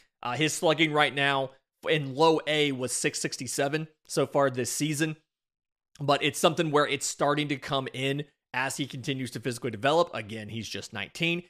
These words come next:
He's only been nineteen for a couple months. His birthday's in December, so he's only been nineteen for four months. But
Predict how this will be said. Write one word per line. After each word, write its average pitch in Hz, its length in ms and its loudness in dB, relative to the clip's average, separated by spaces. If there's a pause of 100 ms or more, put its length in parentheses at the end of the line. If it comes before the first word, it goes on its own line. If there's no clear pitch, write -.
(160)
He's 143 180 0
only 156 280 2
been 135 260 -2
nineteen 131 460 -4
for 110 160 -8
a 107 40 -10
couple 117 240 -6
months. 113 320 -6
His 120 120 -6
birthday's 123 360 -6
in 113 60 -8
December, 123 480 -4 (580)
so 139 100 -2
he's 127 120 -2
only 160 180 2
been 151 220 0
nineteen 143 520 -2
for 120 280 -10 (140)
four 127 180 0
months. 120 400 -6 (600)
But 135 320 -2